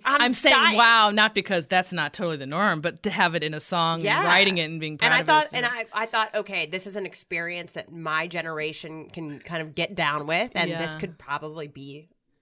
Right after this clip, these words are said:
Speaker 2: Popular.
Speaker 1: popular.
Speaker 2: Yeah. But you also happened to believe it at the time, you're
Speaker 1: Yes,
Speaker 2: saying.
Speaker 1: of
Speaker 2: You didn't
Speaker 1: course.
Speaker 2: just write it for
Speaker 1: Yes,
Speaker 2: them.
Speaker 1: of course.
Speaker 2: This is so fascinating. If you guys knew her as I know her now, well, you've heard her now, so you can kind of, but it's weird for me to even think of you in that mode,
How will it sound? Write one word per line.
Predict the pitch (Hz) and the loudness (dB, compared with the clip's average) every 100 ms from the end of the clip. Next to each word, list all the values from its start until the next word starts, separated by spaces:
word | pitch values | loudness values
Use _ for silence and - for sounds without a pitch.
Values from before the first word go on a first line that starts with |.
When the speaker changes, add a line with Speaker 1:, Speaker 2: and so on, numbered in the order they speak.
| _ _ _ _ _ - | _ _ _ _ _ -8
Speaker 2:
Popular. | 180 - 113 - _ | -6 -6 -14 -16 _
Speaker 1:
popular. | 254 339 - - | -6 -4 -6 -10
Speaker 2:
Yeah. | 202 247 - _ _ _ _ _ _ _ | -10 -12 -14 _ _ _ _ _ _ _
But | 254 | 2
you | 240 240 | 2 6
also | 233 - 160 | 6 4 0
happened | 185 165 147 | 0 -2 -6
to | |
believe | 139 220 302 | -8 -6 -6
it | 120 | -8
at | - | -12
the | |
time, | - 135 - | -16 -18 -10
you're | 311 | -4
Speaker 1:
Yes, | 392 | -2
Speaker 2:
saying. | 147 139 | -4 -2
Speaker 1:
of | |
Speaker 2:
You | 196 | -2
didn't | - | 0
Speaker 1:
course. | 185 | -2
Speaker 2:
just | - | -4
write | 160 151 | -2 -4
it | - | -6
for | - | -6
Speaker 1:
Yes, | 349 135 | -4 -4
Speaker 2:
them. | - | -6
Speaker 1:
of | |
course. | - 214 - _ _ _ _ _ _ _ _ _ _ _ | -12 -12 -14 _ _ _ _ _ _ _ _ _ _ _
Speaker 2:
This | 190 180 | -12 -10
is | |
so | - 175 | -6 -6
fascinating. | - 156 - 175 | -6 -8 -8 -8
If | 214 | 0
you | |
guys | 214 208 | 2 2
knew | 196 180 | 2 0
her | 185 | 2
as | 165 165 | 0 0
I | 151 | -4
know | 156 151 | -4 -4
her | 143 | -6
now, | 131 160 151 127 131 - _ - | -2 -2 0 -2 -6 -12 _ -2
well, | 180 170 | 2 2
you've | 160 | 0
heard | 214 196 | 2 2
her | 139 123 - | 0 -8 -12
now, | 135 120 | -10 -10
so | 147 | -12
you | 151 | -16
can | 147 | -18
kind | 143 147 127 | -16 -14 -16
of, | - - | -20 -10
but | - 175 - - | -4 -4 -6 -12
it's | - 180 | -10 -6
weird | 170 190 180 | -2 -2 -2
for | 170 | -6
me | 160 | -8
to | 151 | -8
even | 151 | -10
think | - 175 | -10 -8
of | 170 | -8
you | 147 143 139 - | -8 -10 -12 -12
in | 185 | -10
that | 180 165 - | -10 -10 -12
mode, | - 180 208 160 147 | -10 -6 -4 -6 -10